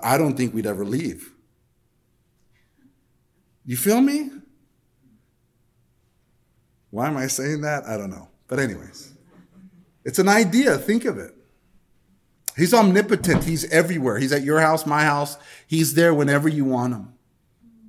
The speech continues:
to sanctify you, to sanctify our home, our children, our marriage. And then he says, "Now go into the house of the Lord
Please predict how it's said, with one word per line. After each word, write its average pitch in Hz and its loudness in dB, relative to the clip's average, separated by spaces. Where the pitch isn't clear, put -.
to 139 2
sanctify 139 -2
you, 87 -12
to - -10
sanctify 147 0
our 120 -2
home, 117 -4
our 110 -6
children, 113 -6
our 113 -4
marriage. 117 -2
And 123 -2
then 127 2
he 131 0
says, 120 -6
"Now 110 -10
go 170 -6
into 190 -4
the 165 -6
house 156 -6
of 147 -12
the 147 -12
Lord 131 -8